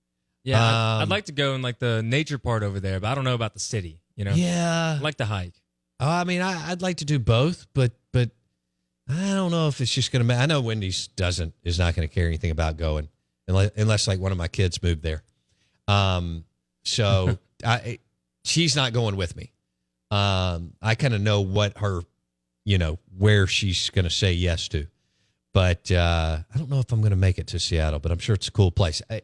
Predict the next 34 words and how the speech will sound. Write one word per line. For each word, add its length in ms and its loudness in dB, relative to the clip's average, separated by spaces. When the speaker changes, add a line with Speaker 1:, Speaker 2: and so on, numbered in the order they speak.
Speaker 2:
bottom 340 -2
line 220 0
is, 200 -2
good 140 4
time 220 0
of 60 0
year 120 2
to 60 -2
be 180 0
there, 180 2
right? 280 0
It'll 140 2
be, 320 0
it, 180 -4
it 60 -4
won't 200 -2
be 100 2
as 100 0
hot. 320 0
Speaker 1:
Yeah. 220 0
Speaker 2:
And 600 2
those 200 0
guys 260 0
go 180 2
in 160 2
for 160 -2
about 320 0
two, 640 0
two 200 0
and 80 2
a 40 4
half 180 2
days, 380 0
kinda. 300 -4